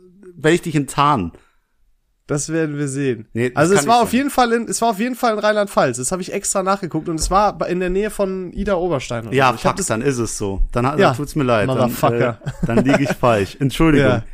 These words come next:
Speaker 1: Ich hab allen
Speaker 2: Loser.
Speaker 1: Langweiler dann und Essen dann. Ich fahr die Strecke so oft und
Speaker 2: Ich
Speaker 1: weiß
Speaker 2: weiß.
Speaker 1: es nicht. Krass.
Speaker 2: Ja gut, aber du warst ja nicht weit weg. Aber trotzdem.
Speaker 1: Krass.
Speaker 2: Egal.
Speaker 1: Aber okay.
Speaker 2: Äh,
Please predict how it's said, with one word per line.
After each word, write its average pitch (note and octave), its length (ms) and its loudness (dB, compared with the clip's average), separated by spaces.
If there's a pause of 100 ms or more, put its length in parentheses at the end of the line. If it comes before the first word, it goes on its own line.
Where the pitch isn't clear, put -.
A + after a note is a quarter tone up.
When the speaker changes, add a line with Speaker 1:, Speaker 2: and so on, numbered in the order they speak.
(120)
Speaker 1:
Ich C3 140 -4
hab D3 80 0
allen D3 220 4
Speaker 2:
Loser. D3+ 200 4
Speaker 1:
Langweiler D#3+ 320 2
dann D3 380 -2
und C3+ 260 -6
Essen D3+ 280 -2
dann. C3+ 200 -4
Ich B2 80 -8
fahr D3+ 180 0
die F3+ 220 -8
Strecke F3+ 420 -6
so B2+ 400 -2
oft - 420 -4 (100)
und C#3+ 100 0
Speaker 2:
Ich B2 80 -2
Speaker 1:
weiß C#3 220 2
Speaker 2:
weiß. - 60 -10
Speaker 1:
es - 160 -8
nicht. F#2+ 320 -10 (200)
Krass. - 300 -6
Speaker 2:
Ja B2+ 160 -2
gut, D3 180 0
aber C3 140 0
du A#2+ 80 -6
warst C#3 160 -4
ja C3+ 80 -2
nicht A#2 160 -8
weit G2+ 160 -8
weg. G#2+ 180 -14
Aber G#3+ 160 0
trotzdem. C#3 340 -8 (440)
Speaker 1:
Krass. - 180 -12
Speaker 2:
Egal. C3+ 260 -2 (720)
Speaker 1:
Aber C3+ 220 0
okay. D3+ 480 2
Speaker 2:
Äh, - 60 -10